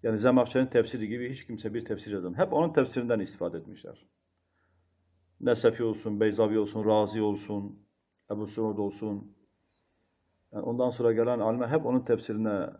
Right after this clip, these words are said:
örnek almışlar. Ve ondan çok istifade etmişler hakikaten. Keşke o Mu'tezili, Etizali görüşlerini tefsirine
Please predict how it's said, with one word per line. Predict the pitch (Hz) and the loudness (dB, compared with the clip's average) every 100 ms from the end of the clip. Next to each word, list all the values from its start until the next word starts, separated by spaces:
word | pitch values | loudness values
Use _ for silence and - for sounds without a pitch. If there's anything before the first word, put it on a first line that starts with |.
| _ _ _ _ _ | _ _ _ _ _
örnek | 107 104 113 120 | -4 -2 -2 0
almışlar. | 120 110 131 127 - _ _ _ _ _ _ _ _ _ _ _ _ | -4 -2 -2 -2 -6 _ _ _ _ _ _ _ _ _ _ _ _
Ve | 262 113 104 104 107 - _ _ _ _ _ _ | -12 -4 -2 -2 -6 -18 _ _ _ _ _ _
ondan | - 107 113 | -6 0 0
çok | 107 - 131 110 | 0 -2 -2 -2
istifade | - 101 98 | -2 -2 -2
etmişler | 95 90 - 82 - _ | -4 -10 -10 -16 -16 _
hakikaten. | - - - - - _ _ _ _ _ _ _ _ _ _ _ | -20 -18 -18 -18 -20 _ _ _ _ _ _ _ _ _ _ _
Keşke | 139 - 139 | 6 6 2
o | 127 | -2
Mu'tezili, | 120 104 - 110 104 110 131 113 | 0 -2 -2 -4 -4 -4 -4 -6
Etizali | 104 110 104 104 107 104 | -8 -6 -2 0 0 -4
görüşlerini | 110 104 101 101 110 | -4 -6 -4 -4 -4
tefsirine | 113 107 - 104 117 123 | -2 -4 -2 -4 0 -2